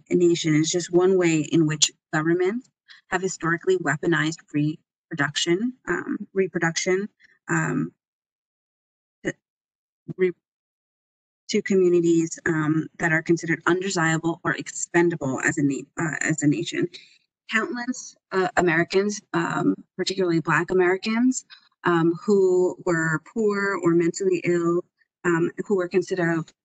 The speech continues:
undesirable, were sterilized as part of the eugenics movement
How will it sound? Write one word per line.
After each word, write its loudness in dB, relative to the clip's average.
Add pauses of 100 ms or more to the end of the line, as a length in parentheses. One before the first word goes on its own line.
(160)
undesirable, 2
were 2
sterilized -2 (240)
as -6
part 2
of 0
the 2
eugenics 0
movement 2